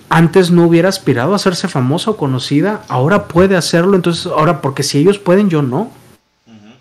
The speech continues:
Speaker 1: Y entonces nace un sentimiento de que sí, o sea, esta gente, algo que tenemos que entender es que esta gente sigue siendo una excepción a la regla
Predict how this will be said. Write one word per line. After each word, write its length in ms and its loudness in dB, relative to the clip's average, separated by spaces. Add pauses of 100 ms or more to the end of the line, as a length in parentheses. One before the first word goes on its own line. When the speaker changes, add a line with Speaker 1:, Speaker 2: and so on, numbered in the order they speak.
(500)
Speaker 1:
Y 100 4
entonces 540 2
nace 440 4
un 240 2
sentimiento 640 -2
de 140 -4
que 140 -4
sí, 420 0
o 80 -2
sea, 220 -8
esta 440 0
gente, 680 -4 (520)
algo 200 4
que 100 2
tenemos 480 0
que 60 -4
entender 260 -4
es 80 -6
que 80 -4
esta 180 -4
gente 320 -2
sigue 260 0
siendo 280 -2
una 120 0
excepción 400 -4
a 40 -4
la 120 -2
regla 440 -2